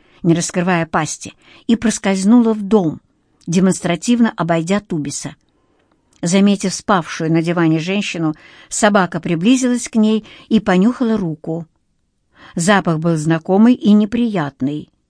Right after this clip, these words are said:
Из-за этого запаха хозяин буквально помешался и стал уделять Аньке гораздо меньше внимания. Однажды она обязательно искусает эту человеческую самку. «Не смей»,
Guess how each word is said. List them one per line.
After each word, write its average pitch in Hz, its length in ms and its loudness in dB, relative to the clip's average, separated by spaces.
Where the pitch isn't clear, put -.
Из-за 185 280 2
этого 214 320 2
запаха 254 560 -4
хозяин 208 400 4
буквально 269 560 4
помешался 247 720 0
и 208 80 -2
стал 202 300 0
уделять 185 420 0
Аньке 262 260 4
гораздо 190 500 2
меньше 196 340 2
внимания. 139 560 -2
Однажды 202 460 2
она 202 200 4
обязательно 202 640 2
искусает 202 640 -2
эту 170 220 0
человеческую 180 680 0
самку. 160 480 -2
«Не 151 520 2
смей», 196 840 2